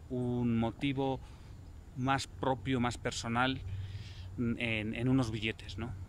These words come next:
Yo, yo creo que no podría encontrar mejor ejemplo. Bien, quería despedirme, pero antes quiero indicar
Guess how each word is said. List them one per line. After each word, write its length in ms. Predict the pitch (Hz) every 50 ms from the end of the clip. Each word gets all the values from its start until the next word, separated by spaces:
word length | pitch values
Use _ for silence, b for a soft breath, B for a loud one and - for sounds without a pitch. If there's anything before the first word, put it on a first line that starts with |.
| -
Yo, 180 | 123 113 107 107 107 107 104 101 101 98 98 95 - - - 110 107 - -
yo 140 | - 117 110
creo 160 | - 120 120
que 80 | 113 117
no 100 | 117 110
podría 260 | - - 110 113 113
encontrar 300 | 110 107 110 104 110 104
mejor 240 | 104 104 - - 101
ejemplo. 320 | - - 101 - - - - - - - - - - - - - - - - - - - - - - - - - - B B B B B -
Bien, 160 | 160 135 B B B B B B B B - -
quería 540 | - 143 160 180 180 175 175 170 165 160 160 151
despedirme, 680 | 151 147 - - 147 165 202 202 156 156 160 175 - - B B B B B B B B B B B B -
pero 160 | 135 131 139
antes 520 | 143 147 139 - 147 143 - - - - - -
quiero 500 | - 139 135 139 139 139 139 135 127 120 - - - -
indicar 580 | - 135 127 123 113 107 - 135 131 135 -